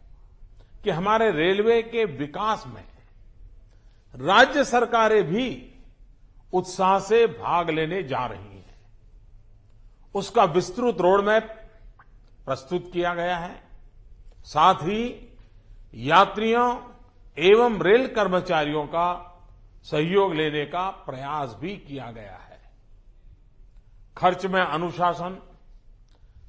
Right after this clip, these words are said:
प्रबंधन में दक्षता एवं उपभोक्ता के प्रति जवाबदेही हमारी सरकार का फोकस है, जिसे यह रेल बजट पूर्ण रूप से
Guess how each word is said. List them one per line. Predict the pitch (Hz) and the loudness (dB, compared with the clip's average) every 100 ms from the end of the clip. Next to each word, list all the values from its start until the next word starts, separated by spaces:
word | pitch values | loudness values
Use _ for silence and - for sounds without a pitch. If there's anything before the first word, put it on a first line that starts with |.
| - | -8
प्रबंधन | 147 160 185 180 175 | -4 0 0 0 -2
में | 185 165 131 - | 0 -2 -2 -2
दक्षता | - - 202 196 202 - - - - - - _ - - - - - - | -4 -2 -2 -2 -2 -10 -20 -20 -20 -20 -20 _ -20 -20 -20 -20 -20 -4
एवं | 175 202 208 202 | -2 2 0 -2
उपभोक्ता | - 185 151 151 151 214 202 - 185 | -10 -14 -12 -6 2 4 4 0 -4
के | 170 175 | -2 -6
प्रति | 170 170 175 160 107 | -6 -8 -8 -10 -10
जवाबदेही | 95 131 180 160 139 120 113 110 - - _ _ - - - - - | -6 2 2 4 -2 -4 -10 -16 -20 -20 _ _ -20 -20 -20 -20 -10
हमारी | 139 175 180 | -2 0 2
सरकार | 170 165 147 147 143 | -2 -4 -6 -4 -4
का | 127 120 | -4 -10
फोकस | - 147 160 202 185 | -8 -8 -4 -2 -4
है, | 175 202 208 - - - - - - - | -6 -8 -12 -20 -20 -20 -20 -20 -20 -12
जिसे | 131 160 175 151 | -10 -8 -4 -4
यह | 123 156 202 | -2 2 2
रेल | 185 151 170 151 | 2 0 -2 -2
बजट | 139 131 135 131 - - - - - - - | -4 -2 -4 -4 -12 -20 -20 -20 -20 -14 -2
पूर्ण | 226 247 247 | 2 4 4
रूप | 208 156 190 | 2 2 0
से | 190 - 165 | 0 -2 0